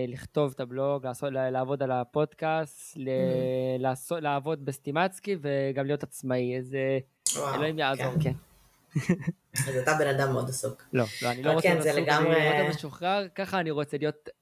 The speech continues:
Speaker 1: לשבת מול המחשב ולהקליט ולהוציא את כל מה שיש, כי זה הכי כיף בעולם. <laughs>
Speaker 2: הבנתי. אז אנחנו באמת, אה,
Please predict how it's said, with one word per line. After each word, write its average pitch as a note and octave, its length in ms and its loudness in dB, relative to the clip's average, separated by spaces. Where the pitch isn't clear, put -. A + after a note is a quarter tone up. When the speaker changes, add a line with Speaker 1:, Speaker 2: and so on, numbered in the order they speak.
Speaker 1:
לשבת F#3+ 240 0
מול F#3 120 2
המחשב D#3+ 300 -2
ולהקליט C#3 500 -2
ולהוציא B2+ 680 0
את C3 60 -2
כל C#3 120 2
מה C3 100 -2
שיש, C#3 320 0
כי B2 140 -10
זה B2 160 2
הכי C3+ 160 0
כיף B2 140 -2
בעולם. A#2+ 320 0
<laughs> - 840 -20
Speaker 2:
הבנתי. C#3 680 -4
אז C#3+ 200 -4
אנחנו C#3+ 360 2
באמת, D3 420 2
אה, C3+ 520 -2